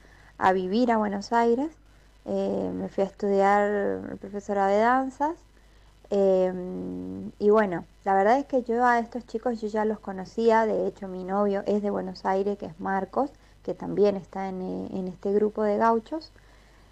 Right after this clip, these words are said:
em, y bueno, todos son amigos, conocidos de, de danza.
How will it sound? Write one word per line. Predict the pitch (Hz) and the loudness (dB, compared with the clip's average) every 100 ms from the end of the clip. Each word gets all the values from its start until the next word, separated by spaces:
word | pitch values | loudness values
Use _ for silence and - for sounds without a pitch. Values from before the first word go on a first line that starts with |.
| - - | -20 -2
em, | 202 190 180 180 185 180 180 185 170 - - - _ _ | 2 4 2 -4 -8 -10 -10 -12 -16 -20 -20 -20 _ _
y | 214 | 4
bueno, | 202 185 165 | 6 4 0
todos | 202 226 226 | 2 2 0
son | 202 | -4
amigos, | 202 202 233 240 233 | -2 -2 0 0 0
conocidos | 226 190 190 - 202 226 214 | -2 -8 -8 -2 2 4 4
de, | 196 190 180 202 | 2 2 0 0
de | 185 180 180 | 2 4 6
danza. | 202 208 196 - 180 185 | 4 4 0 -4 -4 -6